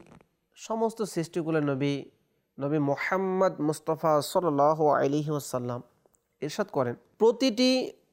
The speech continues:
উদ্দেশ্য সম্বলিত কাজ যা দুরূদ শরীফ ও জিকির ছাড়াই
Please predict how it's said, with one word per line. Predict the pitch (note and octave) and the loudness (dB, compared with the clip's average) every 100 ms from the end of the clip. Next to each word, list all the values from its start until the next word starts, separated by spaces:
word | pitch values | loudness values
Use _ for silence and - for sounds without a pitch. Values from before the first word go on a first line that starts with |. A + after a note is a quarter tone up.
| - | 2
উদ্দেশ্য | G3 F3 A#3 C4 - | 2 4 2 4 2
সম্বলিত | C4 A3 F#3 F#3+ G3 G3 | 0 0 2 4 4 2
কাজ | - D3 C#3+ F3 - _ _ _ _ - | 2 2 2 0 -8 _ _ _ _ 0
যা | D3+ | 2
দুরূদ | F#3 B2+ D#3 B3 | 2 4 4 4
শরীফ | - A#3 A3+ A#3+ | 4 2 4 4
ও | G#3+ F3 E3+ | 2 0 0
জিকির | C3 D3 D#3+ B3+ A#3+ | 0 -2 0 -2 0
ছাড়াই | - D3 D3+ E3 G#3 | 0 0 2 2 0